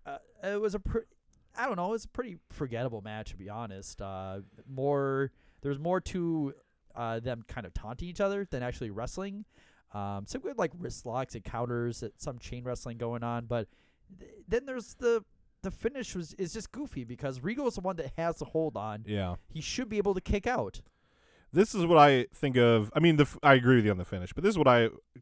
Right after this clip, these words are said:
Speaker 2: kind of the epitome of what I call a good T V match. Like, no one's doing anything crazy. No one's, like, uh, no big spots. Nobody's doing anything to get hurt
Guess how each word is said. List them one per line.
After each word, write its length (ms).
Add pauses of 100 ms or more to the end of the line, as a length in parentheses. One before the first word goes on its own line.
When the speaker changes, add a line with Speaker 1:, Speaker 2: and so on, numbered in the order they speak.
Speaker 2:
kind 140
of 40
the 60
epitome 340
of 60
what 100
I 80
call 160
a 60
good 240
T 220
V 160
match. 480 (640)
Like, 140
no 80
one's 200
doing 220
anything 460
crazy. 520
No 140
one's, 300
like, 260 (640)
uh, 240
no 100
big 240
spots. 360
Nobody's 200
doing 200
anything 220
to 40
get 140
hurt 340